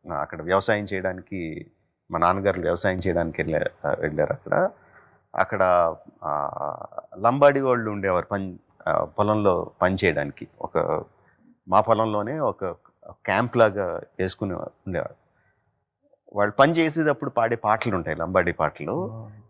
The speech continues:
Speaker 1: పెద్ద నా పాటలన్నీ రికార్డు చేసేవాడండి.
Speaker 2: ఆ.
Speaker 1: ఫోక్ సాంగ్స్,
Speaker 2: ఓకే.
Speaker 1: లంబాడి, ఆ, ఫ-, ఫోక్ సాంగ్స్. పాట అది రిలీజ్ అయిందో లేదో తెలియదు కానీ, రిలీజ్ అవ్వలేదు అనుకుంటా.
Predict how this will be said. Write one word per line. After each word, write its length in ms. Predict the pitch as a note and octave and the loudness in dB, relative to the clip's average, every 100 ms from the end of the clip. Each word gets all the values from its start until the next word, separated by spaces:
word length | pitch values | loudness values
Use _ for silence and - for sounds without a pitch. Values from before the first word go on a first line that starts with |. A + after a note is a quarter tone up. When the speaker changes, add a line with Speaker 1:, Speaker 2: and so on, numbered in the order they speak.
| _ | _
Speaker 1:
పెద్ద 200 | A2+ A2 | 0 2
నా 160 | D#3 C3+ | 0 0
పాటలన్నీ 500 | A2 G#2+ - C3 C3 | 2 0 0 -6 -4
రికార్డు 360 | G#2+ B2+ A2+ G2+ | -2 0 0 -4
చేసేవాడండి. 580 | - E2 C#2+ C#2+ C#2+ - _ | -6 -6 -6 -10 -14 -18 _
Speaker 2:
ఆ. 60 | A#2 | -10
Speaker 1:
ఫోక్ 260 | A#2+ C#3 - | 0 0 0
సాంగ్స్, 320 | D2 D#2 - | -6 -8 -14
Speaker 2:
ఓకే. 120 | F#2 | -4
Speaker 1:
లంబాడి, 600 | G#2+ G#2+ F#2+ F#2 D#2 - - | -2 0 -2 -6 -8 -12 -8
ఆ, 220 | D2+ C#2+ - | -6 -6 -8
ఫ-, 180 | - - - | -10 -12 -10
ఫోక్ 180 | D#2+ - | -10 -10
సాంగ్స్. 220 | - - _ _ _ _ - | -16 -18 _ _ _ _ 4
పాట 260 | G#2+ C#3+ C#3+ | 4 4 0
అది 400 | G#2+ G2+ F#2+ F#2+ | -2 -4 -6 -8
రిలీజ్ 320 | G#2 C#3+ C#3 | 0 2 2
అయిందో 280 | C3 B2+ B2 | 0 0 -2
లేదో 280 | A2+ A2+ | 0 -2
తెలియదు 360 | G#2 G2+ G2+ G2 | -4 -6 -8 -6
కానీ, 440 | G2+ G#2+ D#3+ A#2 E2+ _ _ _ _ _ _ G#2 | -8 -6 -8 -10 -14 _ _ _ _ _ _ -10
రిలీజ్ 340 | G2+ A2 G2+ | -6 -4 -2
అవ్వలేదు 340 | E2+ G#2+ C3 G2+ | -2 0 0 0
అనుకుంటా. 380 | D#2+ C#2 - | -2 -10 -14